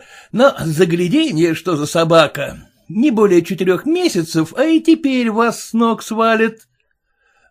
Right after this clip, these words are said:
«Э, ладно, э, где же ваша жена? Надо хоть у ней о телятине и об огурцах справиться». «Э, жена моя на заднем крыльце щенка чешет. Э, брата вот этой суки». «О,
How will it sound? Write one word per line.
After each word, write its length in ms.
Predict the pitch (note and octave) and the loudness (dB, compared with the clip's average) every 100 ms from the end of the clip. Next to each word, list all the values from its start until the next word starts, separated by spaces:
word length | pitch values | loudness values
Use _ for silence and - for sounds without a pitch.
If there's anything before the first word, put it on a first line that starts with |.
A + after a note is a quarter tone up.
| _ | _
«Э, 340 | - F#3 F#3 E3+ C3+ C3 | -8 -6 -6 -8 -12 -10
ладно, 600 | E3 F3+ C#3 C#3 C#3 B2+ - - | -2 0 0 -2 -4 -6 -10 -14
э, 260 | - F#3 F#3+ | -6 -2 -2
где 300 | G3+ A#3+ F3 | 0 0 2
же 100 | F3 | 2
ваша 280 | E3 D#3+ | 0 0
жена? 420 | D#3 F#3 B2+ A#2 - _ _ - | -2 -2 -4 -6 -12 _ _ -2
Надо 260 | G3 F3 | 2 2
хоть 260 | E3+ E3 - | 0 -4 -4
у 120 | D#3+ | -2
ней 440 | G3+ D#3 B2+ A#2+ A#2 | 0 2 2 -2 -6
о 80 | C#3 | -6
телятине 580 | D#3+ C#3+ C3 B2+ B2+ B2+ | -2 0 -2 -2 -2 -2
и 80 | |
об 180 | B2+ A#2+ | -2 -4
огурцах 440 | B2+ D3 - G#2+ - | -4 -6 -6 -10 -10
справиться». 640 | C3 A#2+ G2+ - - G2+ _ _ _ _ _ _ _ | -8 -6 -8 -16 -20 -20 _ _ _ _ _ _ _
«Э, 280 | - C4+ C#4+ | 0 0 2
жена 260 | B3+ E4 D#4 | 2 4 6
моя 260 | C#4 C4 | 6 6
на 180 | B3+ B3+ | 4 2
заднем 340 | A#3 G#3+ A3 | 2 2 0
крыльце 720 | G#3+ A#3 - F3 D3+ C#3+ C#3+ F#3 | -2 -2 -2 -2 0 -2 -6 -8
щенка 340 | A#3+ G3 C3+ | -4 -2 -2
чешет. 440 | - A2+ A2+ - _ _ _ _ | -4 -8 -12 -18 _ _ _ _
Э, 360 | - B2 B2 - | -20 -20 -16 -6
брата 680 | A3 D#4+ E3+ C#3 C3 A#2+ A2+ | 2 4 4 2 -2 -4 -2
вот 220 | G#3 A3 | -2 0
этой 240 | F#3+ C3+ D#3 | 0 0 -2
суки». 420 | G3 C3+ - - _ _ _ _ _ _ _ | -4 -6 -10 -18 _ _ _ _ _ _ _
«О, 240 | D#3+ E3+ | 0 0